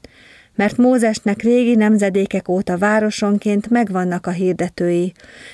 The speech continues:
mivel hogy a zsinagógákban minden szombaton olvassák.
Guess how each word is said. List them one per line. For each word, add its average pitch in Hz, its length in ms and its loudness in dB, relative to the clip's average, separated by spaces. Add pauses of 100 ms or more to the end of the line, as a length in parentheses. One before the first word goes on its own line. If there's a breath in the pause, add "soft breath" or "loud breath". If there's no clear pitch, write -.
mivel 214 300 2
hogy 208 180 0
a 196 80 0
zsinagógákban 208 880 2
minden 196 380 2
szombaton 170 560 -4
olvassák. 156 840 -8